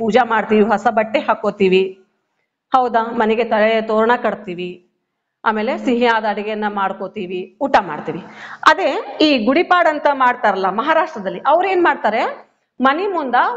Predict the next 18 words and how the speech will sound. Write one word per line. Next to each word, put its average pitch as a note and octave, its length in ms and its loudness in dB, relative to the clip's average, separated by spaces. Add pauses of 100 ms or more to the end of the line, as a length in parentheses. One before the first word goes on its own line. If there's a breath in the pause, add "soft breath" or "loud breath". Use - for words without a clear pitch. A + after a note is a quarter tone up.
ಒಂದು C#4+ 180 -2 (120)
ಕೋಲನ್ನ D#4 420 4
ನಿಂದಿರ್ಸ್ತಾರ, A#3+ 520 0 (260)
ಅದಕ್ಕೊಂದು B3+ 380 0 (100)
ಬಟ್ಟೆಯನ್ನ E4+ 520 0
ಹಾಕಿ, A3 320 0 (420 loud breath)
ಮಾಲೆಯನ್ನ D#4 600 0
ಹಾಕಿ, C4 360 -2 (420 loud breath)
ಹೊಸ D4 220 2 (120)
ವರ್ಷದ D#4 600 2 (160)
ಆಗಮನವನ್ನ C4+ 840 0
ಅವರು G#3 260 0 (340 soft breath)
ಈ F4+ 120 4 (120)
ಸಂಕೇತದ D4 580 0
ಮೂಲಕ A3 560 2
ಸೂಚಿಸ್ತಾರ. B3 540 0 (800)
ಯಾರು? F#3+ 240 2 (500)
ಮಹಾರಾಷ್ಟ್ರಿಯನ್ಸ್. D#4 760 2